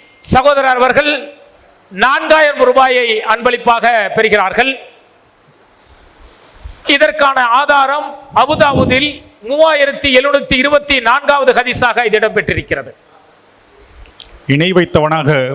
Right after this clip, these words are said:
Speaker 2: மரணித்தவன் ஒரு இறை நம்பிக்கையாளனை வேண்டுமென்றே கொலை செய்வன்.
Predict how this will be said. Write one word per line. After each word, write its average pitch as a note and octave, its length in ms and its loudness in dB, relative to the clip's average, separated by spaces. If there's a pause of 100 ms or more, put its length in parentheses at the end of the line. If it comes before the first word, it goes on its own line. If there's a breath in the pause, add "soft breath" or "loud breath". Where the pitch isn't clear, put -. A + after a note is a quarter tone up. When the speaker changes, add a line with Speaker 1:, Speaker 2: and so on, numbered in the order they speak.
Speaker 2:
மரணித்தவன் C#3 580 0 (440)
ஒரு C3+ 480 0
இறை D3+ 220 0
நம்பிக்கையாளனை C#3+ 680 0
வேண்டுமென்றே D#3 600 0
கொலை D3 240 -4
செய்வன். B2 520 -2